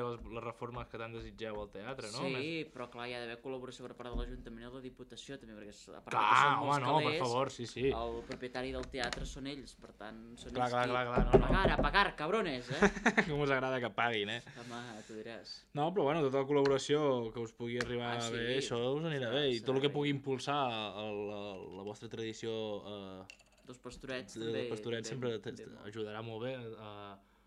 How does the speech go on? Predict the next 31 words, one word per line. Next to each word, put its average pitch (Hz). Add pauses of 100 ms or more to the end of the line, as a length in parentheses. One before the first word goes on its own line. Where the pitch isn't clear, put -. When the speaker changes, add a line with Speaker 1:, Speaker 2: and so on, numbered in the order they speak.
(180)
Speaker 1:
a 107
tots 104
vosaltres. 123 (540)
Bé, 208 (160)
doncs, 185
eh, 143
crec 139
que 196
arribats 160
a 151
aquest 147
punt 180
ens 170
queda 190
res 214
més 233
que 220
començar 240
amb 254
les 147
nostres 151
intermitents 165
notícies 131
del 139
programa 147
d'avui, 160
de 135
Quim 156
Parell. 143
Speaker 2:
Molt 190
bé, 117